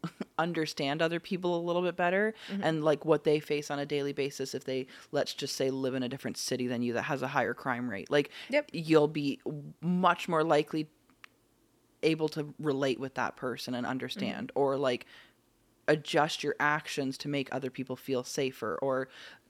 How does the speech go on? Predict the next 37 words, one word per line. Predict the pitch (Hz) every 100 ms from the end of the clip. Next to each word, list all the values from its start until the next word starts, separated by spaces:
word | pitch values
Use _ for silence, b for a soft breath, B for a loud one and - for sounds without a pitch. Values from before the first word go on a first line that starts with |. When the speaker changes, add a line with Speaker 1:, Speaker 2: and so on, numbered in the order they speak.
| _ -
Speaker 1:
yeah, | 170 190 -
like, | 160 156 -
I, | 147 - - -
'cause | 165 147
Speaker 2:
Yeah. |
Speaker 1:
again, | 156 147
like, | 135 139
we, | 156
we | 143 165 170
all | 156
know, | 151 147
like, | 147 135 - B B B _ _ _ _ _ _ _ -
I | 156
don't | 135
know, | 113
the | 123 156
guys, | 156 156 160 113 123 -
for | -
example, | 123 151 127 139 143
that | 131
think, | - 127 123
like, | 120 -
"I | 147
don't | 139
even | 135 139
need | 135 135
to |
consume | - 139 143 135 143
this | 131 127
because, | 135 139 120 -
again, | 135 147
I'm, | 120 123
like, | 127 123
a |
privileged | - 123 120 110 -
white | 123 151
male | 196 139 156